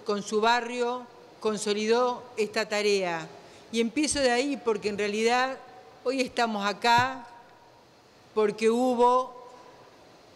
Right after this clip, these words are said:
miles de hombres y mujeres argentinas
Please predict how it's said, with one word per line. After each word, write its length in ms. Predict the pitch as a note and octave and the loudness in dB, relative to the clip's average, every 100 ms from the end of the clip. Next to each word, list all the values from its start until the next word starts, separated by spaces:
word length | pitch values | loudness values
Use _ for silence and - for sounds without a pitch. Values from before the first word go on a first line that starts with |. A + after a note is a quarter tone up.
| - - - - - - - | -20 -20 -20 -20 -20 -20 -12
miles 800 | G#3 A3 C4+ C4 A#3+ A3 G#3 - - - | -2 0 2 2 2 2 -2 -10 -18 -10
de 180 | G3 A3 | 2 4
hombres 580 | B3 B3+ B3 B3 A#3 A3+ | 6 2 2 0 0 -4
y 60 | |
mujeres 460 | A3 G3 B3 B3 A3+ | -4 -2 0 0 0
argentinas 1000 | G#3+ G#3 G3+ F#3+ B3 B3 A#3+ A#3+ A#3+ | -4 -4 -8 -4 -2 0 2 0 -2